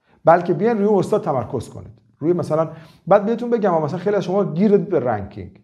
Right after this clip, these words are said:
این غلطه. نه بر روی رنک خاصی باشید. بعضی از دانشگاه‌ها که شما فکر نمی‌کنید خوبه، خیلی خوبه. بعضی از دانشگاه‌های اروپای شرقی، مثلاً لهستان دانشگاه خیلی خوب داره، مجارستان دانشگاه خیلی خوب داره و ارزون هم هست، به شما کارم می‌دن.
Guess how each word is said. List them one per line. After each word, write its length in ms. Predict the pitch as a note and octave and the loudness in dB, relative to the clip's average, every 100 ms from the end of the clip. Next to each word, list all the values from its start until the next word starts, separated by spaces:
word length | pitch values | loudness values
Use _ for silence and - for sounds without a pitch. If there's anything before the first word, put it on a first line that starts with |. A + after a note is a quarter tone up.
| - | -14
این 120 | F3+ | 0
غلطه. 400 | F3 E3+ - - - - _ _ D#3+ | 4 4 4 -6 -18 -20 _ _ 2
نه 140 | G#3+ | 4
بر 120 | G3+ | 6
روی 180 | C3+ C3 | 4 2
رنک 380 | A2+ A2+ G#2+ G#2 | 2 0 -4 -8
خاصی 380 | - G#2 - - | -8 -8 -8 -12
باشید. 400 | G2 - - - | -12 -14 -8 2
بعضی 160 | A3 | 4
از 80 | B3 | 4
دانشگاه‌ها 460 | A3+ G3+ G3 A3+ A3+ | 2 0 0 0 -2
که 100 | A3 | 0
شما 160 | G#3 | -2
فکر 300 | G#3+ A3+ A3 | -2 -4 -2
نمی‌کنید 260 | F#3+ F3+ F3 | -4 -2 -2
خوبه، 220 | F3 G3+ | 0 2
خیلی 240 | A3+ A#3+ F#3 | 6 6 4
خوبه. 260 | - - | -2 -10
بعضی 320 | - D#3+ F3 | -4 -2 0
از 60 | F#3+ | 0
دانشگاه‌های 440 | F3+ C#3 F3+ G3 | -2 -4 0 0
اروپای 280 | D3+ D3 C#3+ | 0 0 -2
شرقی، 560 | C3+ C#3+ C#3 C3 E3+ E3 | 0 2 2 2 0 -2
مثلاً 300 | A#2+ C#3 C#3+ | -2 0 2
لهستان 460 | C3 A2 G#2+ D3 | 2 2 0 -4
دانشگاه 280 | C3+ G#2+ C3 | -4 -6 -8
خیلی 140 | C3+ A#2+ | -8 -8
خوب 180 | - | -12
داره، 200 | - - - - _ _ | -14 -14 -16 -20 _ _
مجارستان 460 | A2+ B2 A#2 A2 D3+ | -2 0 2 0 -4
دانشگاه 240 | A2+ C#3+ | -6 -6
خیلی 120 | C3+ B2+ | -6 -8
خوب 200 | - - | -10 -16
داره 200 | - - _ _ _ - | -16 -16 _ _ _ 0
و 60 | F3 | 4
ارزون 360 | F3 D#3+ E3+ A#3 | 6 4 2 0
هم 140 | G3 | 0
هست، 240 | F3+ F3 | 0 -2
به 60 | D#3 | -2
شما 160 | E3+ F3+ | -4 0
کارم 340 | F#3 F3+ D#3+ | 4 4 4
می‌دن. 300 | B2 - | 0 -6